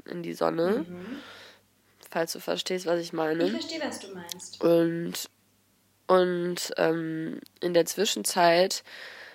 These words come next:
Speaker 1: ist, ähm, mein Reisebuddy ein bisschen eingebunden, deswegen.
Speaker 2: Ich verstehe, ja, der Reisebuddy. Der soll natürlich auch mitkommen, weil hier wartet auch jemand auf ihn. <laughs>
Speaker 1: Ja,
Speaker 2: Den
Speaker 1: ja,
Speaker 2: sehr
Speaker 1: ich
Speaker 2: gerne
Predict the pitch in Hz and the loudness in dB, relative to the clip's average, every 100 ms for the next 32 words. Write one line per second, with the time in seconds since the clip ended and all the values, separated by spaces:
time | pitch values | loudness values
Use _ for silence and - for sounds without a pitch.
0 | - _ 185 185 - - 175 175 170 165 | -20 _ -2 0 -2 4 4 4 -2 -6
1 | - 165 165 170 165 185 185 170 175 180 | -2 2 2 6 6 6 4 2 2 0
2 | 170 185 190 - - 185 - - - 190 | 0 -2 -6 -2 0 0 -2 -6 -6 -8
3 | - - 196 - 196 196 208 226 214 - | -12 -12 -10 -8 -8 -8 -12 -12 -10 -10
4 | 202 202 196 196 190 190 185 185 185 190 | -10 -12 -12 -12 -12 -16 -18 -18 -20 -20
5 | 190 190 - 214 208 208 208 226 - 220 | -18 -18 -14 -10 -6 -6 -8 -10 -10 -8
6 | 233 233 240 247 220 226 233 214 214 190 | -10 -10 -6 -4 -2 -4 -4 -6 -8 -10
7 | 214 214 196 196 - _ 220 240 233 - | -12 -14 -14 -14 -18 _ -12 -10 -6 -2
8 | - 679 - - - - 466 480 - - | -2 -2 -4 -6 -10 0 2 2 -4 -18
9 | _ _ _ _ - - - 185 190 190 | _ _ _ _ -10 -6 6 12 12 12
10 | 208 196 185 170 | 12 12 10 6